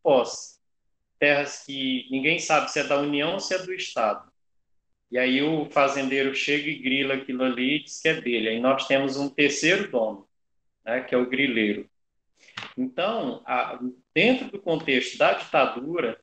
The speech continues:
dessa ideia do nacional desenvolvimentismo, que o governo concebe a ideia de que não vai conseguir desenvolver a região com camponeses.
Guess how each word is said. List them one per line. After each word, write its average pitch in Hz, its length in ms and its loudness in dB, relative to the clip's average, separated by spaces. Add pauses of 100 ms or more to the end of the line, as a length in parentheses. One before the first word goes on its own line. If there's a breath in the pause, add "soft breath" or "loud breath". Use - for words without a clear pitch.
(160)
dessa 127 300 2
ideia 156 400 4
do 139 100 -10
nacional 139 640 0
desenvolvimentismo, 131 1300 -4 (640)
que - 60 -6
o 120 60 -2
governo 135 580 -2
concebe 127 920 0
a 123 120 -2
ideia 120 520 0
de 110 120 -14 (120)
que 110 360 -14 (560)
não 120 160 -10
vai 151 260 0
conseguir 135 420 -6
desenvolver 127 540 -2
a 123 60 4
região 127 500 -2
com 160 160 -12
camponeses. 123 1120 -6